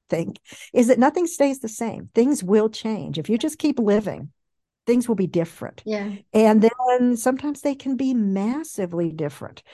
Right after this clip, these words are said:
Speaker 1: Five years can make a huge difference in a lifetime, but you just have to keep going, even when you don't want to.
Speaker 2: Yeah.
Speaker 1: Lots of times day to day, you don't want to.
Speaker 2: Yeah.
Speaker 1: But if you do, then you have the possibility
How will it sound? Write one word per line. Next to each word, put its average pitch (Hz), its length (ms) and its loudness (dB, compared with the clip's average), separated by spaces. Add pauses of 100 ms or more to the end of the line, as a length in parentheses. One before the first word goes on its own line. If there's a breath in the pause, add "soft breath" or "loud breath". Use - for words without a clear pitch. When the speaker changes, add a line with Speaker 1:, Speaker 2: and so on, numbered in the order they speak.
(400 loud breath)
Speaker 1:
Five 226 320 2
years 226 320 0
can 190 160 -6
make 180 220 -4
a 165 80 -6
huge 294 800 -4
difference 175 400 -6
in 170 80 -4
a 147 80 -8
lifetime, - 720 -14 (340 loud breath)
but 208 260 6
you 220 120 2
just 214 220 0
have 196 200 2
to 208 60 -4
keep 202 240 -6
going, 185 500 0 (180)
even 190 280 0
when 190 220 0
you 196 60 2
don't 202 180 6
want 202 220 0
to. 160 260 -10 (180)
Speaker 2:
Yeah. 233 120 -10
Speaker 1:
Lots 190 180 2
of 190 60 -10
times 196 220 0
day 196 160 2
to 202 80 -6
day, 196 300 -4
you 160 120 -8
don't 160 280 -2
want 202 200 -4
to. - 240 -16 (160)
Speaker 2:
Yeah. 220 180 -2 (100)
Speaker 1:
But 175 320 4
if 196 180 4
you - 60 -20 (260)
do, 214 640 4
then 208 200 2
you 214 100 0
have 208 260 -6
the 170 80 -8
possibility 196 1000 -4